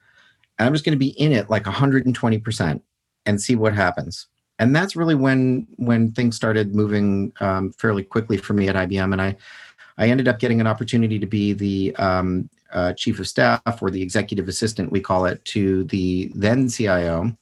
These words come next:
and, uh, learned a ton. Uh, and then about a year later, she promoted me into a, a director role,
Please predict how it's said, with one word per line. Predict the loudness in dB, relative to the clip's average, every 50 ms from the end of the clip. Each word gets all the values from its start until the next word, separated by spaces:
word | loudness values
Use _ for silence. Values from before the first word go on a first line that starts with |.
| _ _ _ _ _ _ _ _ _ _ _ _ _ -18 -18 -10 -2 0
and, | 2 2 2 2 2 0 -2 -2 -2
uh, | -2 0 0 2 0 0 -2 -4 -10 -20 -20 -20 -20 -20 -10 0
learned | 2 2 2 2 0
a |
ton. | -2 -4 0 0 2 2 2 2 0 0 -2 _ -18 -20 -20 -20 -20 _ _ _ _ _ _ -2
Uh, | 0 2 2 2 2 2 2 2
and | 2 2 2
then | 2
about | 2 2 2 2 2
a | 0
year | 0 0 0 2
later, | 2 2 2 2 2 0
she | 0 -2 -4
promoted | -2 0 0 2 2 2 0 0 0
me | 0 0 0
into | 0 -2 0 0 0 2
a, | 2 0 -2 -4 -4
a | -6 -4
director | -2 0 0 0 0 0 0 0 0
role, | 2 2 2 2 2 2 0 0 -2 -4